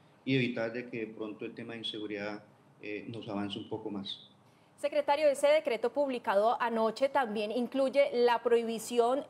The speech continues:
Speaker 2: del consumo de sustancias psicoactivas. ¿Cuáles fueron como los lineamientos que fueron incluidos ahí?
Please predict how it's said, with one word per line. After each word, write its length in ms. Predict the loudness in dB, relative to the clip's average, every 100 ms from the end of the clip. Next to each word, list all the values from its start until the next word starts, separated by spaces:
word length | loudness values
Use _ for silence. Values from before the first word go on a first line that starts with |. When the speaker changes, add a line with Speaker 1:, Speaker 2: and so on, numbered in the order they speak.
| -8 0
Speaker 2:
del 260 | 0 0
consumo 360 | -2 -4 -2 -2
de 40 |
sustancias 440 | -4 -4 -4 -4 -4
psicoactivas. 520 | -2 -2 2 2 2
¿Cuáles 260 | 2 2 2
fueron 220 | 2 2
como 280 | 2 0 -2 -8
los 220 | 0 2 2
lineamientos 640 | 0 0 0 -2 -2 0
que 100 | 0
fueron 220 | 0 0
incluidos 480 | -2 -2 0 0 0
ahí? 180 | -4